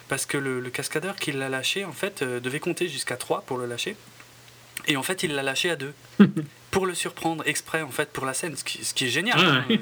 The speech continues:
Speaker 1: ce qui est, ce qui fonctionne à, à merveille, quoi. Et il paraît que Alan Rickman était, euh,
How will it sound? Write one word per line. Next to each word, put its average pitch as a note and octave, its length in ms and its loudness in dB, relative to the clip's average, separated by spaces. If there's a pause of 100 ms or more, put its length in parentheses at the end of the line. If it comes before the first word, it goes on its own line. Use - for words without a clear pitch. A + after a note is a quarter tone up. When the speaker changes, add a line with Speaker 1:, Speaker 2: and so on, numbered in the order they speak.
Speaker 1:
ce - 100 -8
qui - 140 -6
est, A#2 340 -4 (260)
ce - 80 -6
qui C#3 100 -4
fonctionne C3 480 -4
à, A2+ 180 -4 (160)
à A#2 40 -4
merveille, C#3 360 -2
quoi. - 160 -6 (340)
Et C3+ 40 4
il C3+ 60 -2
paraît D#3+ 260 -2
que A#2+ 840 -2
Alan C3 280 -2
Rickman D3+ 360 -4
était, C3+ 280 -4
euh, A#2 240 -4